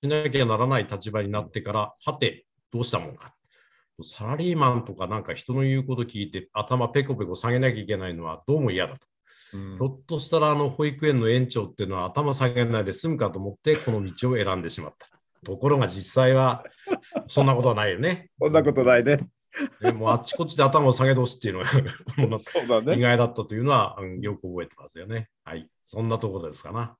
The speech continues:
Speaker 2: えー、そうですか。あの、まあ、この仕事に入って、まあ、まあ、お父さんとかそういうのが形でやってるっていうと、まあ、ご両親の関係もあると思いますけど、この保育会に入っ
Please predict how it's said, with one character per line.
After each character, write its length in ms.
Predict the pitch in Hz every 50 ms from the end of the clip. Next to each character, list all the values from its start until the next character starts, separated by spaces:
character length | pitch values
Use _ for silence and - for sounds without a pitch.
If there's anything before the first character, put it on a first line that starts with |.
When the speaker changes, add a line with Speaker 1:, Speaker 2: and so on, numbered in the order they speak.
| _ -
Speaker 2:
え 340 | - 107 110 110 107 107 110
ー、 40 | 120
そ 260 | 120 - 143 143 147 143
う 60 | 120
で 100 | 110 117
す 100 | 113 -
か。 200 | - 87 98 - _ _ _ _ _ _ _ _ _ _ _ _ -
あ 140 | 147 147 147
の、 500 | 151 156 156 156 151 151 151 117 - - _ _ _
ま 200 | - 165 180 156
あ、 60 | 110 -
こ 120 | - 147
の 120 | 156 170 165
仕 100 | 165 175
事 240 | 170 175 165 175 170
に 120 | 170 165
入 160 | 165 165 165
っ 20 | 156
て、 140 | - 120
ま 120 | 113 120 110
あ、 140 | 95 - _ _ _ _ _ _ _ _ _ _ _ _ _ _ _ _ _ _ -
ま 80 | 107 104
あ、 40 |
お 80 | 101 104
父 160 | - 139 135
さ 180 | 127 127 113 104
ん 80 | 95
と 140 | - 107 95
か 80 | - -
そ 140 | - 120 120
う 40 |
い 40 | 120
う 20 | 110
の 80 | 101
が 200 | 92 90 85 - _ _ _ _ _ _ _ _ _ _ _
形 340 | - 120 - 117 110 - 104
で 100 | 107 110
や 100 | 104 101
っ 80 | -
て 120 | - - 120
る 60 | 123
っ 20 | 135
て 120 | 131 - 95
い 60 | 92
う 60 | 87
と、 320 | - 92 92 90 87 - -
ま 300 | 92 92 92 82 - -
あ、 40 | _ _ _ _ _ _ _ _ _ _ _ _ _ _ _ _ _ _ _ _ -
ご 100 | - 120
両 160 | 120 123 120
親 180 | - - 107
の 140 | 101 95 87
関 220 | - 113 107 104 -
係 80 | 110
も 180 | 107 107 110 113
あ 60 | 110
る 80 | 107 -
と 120 | 95 90
思 140 | 90 95 104
い 60 | 101
ま 120 | 92 101
す 80 | 101 -
け 120 | - 90
ど、 80 | 80 -
こ 80 | - 110
の 80 | 110
保 160 | - - 151
育 120 | 175 180 - _
会 260 | - 185 160 156 135
に 120 | 120 113 110
入 240 | - - 143 143
っ 80 | 139 127